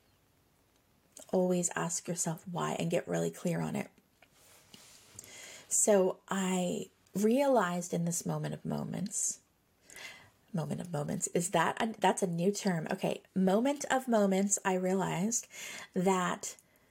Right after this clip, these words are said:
my why, one of the whys, so one of it was so I extend my reach, so I can help more people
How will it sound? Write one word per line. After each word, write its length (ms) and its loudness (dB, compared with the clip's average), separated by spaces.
my 220 6
why, 800 0
one 420 6
of 120 2
the 80 4
whys, 340 -2
so 140 6
one 180 6
of 100 4
it 120 4
was 160 2
so 140 2
I 60 4
extend 380 -4
my 120 -4
reach, 400 0
so 100 -4
I 60 -4
can 140 -8
help 260 -4
more 180 -4
people 760 0